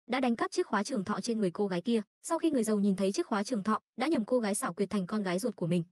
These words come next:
Dù cô gái có giải thích thế nào rằng chiếc khóa trường thọ là của cô ấy,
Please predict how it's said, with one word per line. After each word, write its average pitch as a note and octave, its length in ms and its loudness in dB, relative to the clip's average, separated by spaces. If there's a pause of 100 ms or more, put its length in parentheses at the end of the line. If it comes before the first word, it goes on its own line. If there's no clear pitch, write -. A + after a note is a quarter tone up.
(140)
Dù C4 140 -2
cô D#4 180 0
gái B3 160 0
có G#3+ 140 0
giải A3 140 -2
thích E4 180 -2
thế A3 100 0
nào A3+ 200 0
rằng F#3+ 180 -2
chiếc D#4 160 -6
khóa G3+ 160 0
trường G3+ 200 -4
thọ - 160 -2
là F#3+ 120 -2
của E3+ 120 -6
cô F3 120 -2
ấy, F3 220 0